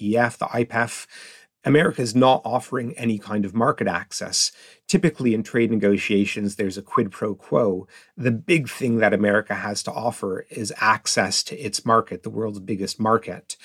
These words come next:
That's just not on the table. So they talk about, America talks about the idea that you might be able to get more investment from American companies. But as far as American allies are concerned,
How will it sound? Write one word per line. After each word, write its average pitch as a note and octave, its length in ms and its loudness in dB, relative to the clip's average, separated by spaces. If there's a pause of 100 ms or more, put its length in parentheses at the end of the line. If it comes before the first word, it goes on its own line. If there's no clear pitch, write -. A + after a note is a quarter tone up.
(400)
That's C#3+ 280 2
just - 280 -6
not A2+ 160 2
on G#2 160 2
the F#2 80 -2
table. G2+ 440 -2
So G#2+ 380 2 (400)
they G#2+ 200 4
talk A#2+ 360 0
about, A2+ 160 2
America G#2+ 300 0
talks - 280 -2
about G#2 180 -2
the A2 120 2
idea G#2 300 4
that G2 280 2
you A2+ 120 0
might G#2+ 160 0
be G#2 60 0
able G2+ 120 -4
to G2 80 -10
get G2+ 160 -2
more A2+ 180 0
investment G#2 440 0
from B2 140 -6
American G#2+ 420 -2
companies. C3 500 0
But A2+ 140 -2
as G#2 100 -2
far D3 300 2
as A#2 260 2 (100)
American G#2+ 440 0
allies F#2+ 480 0
are A2 80 2
concerned, G#2 720 0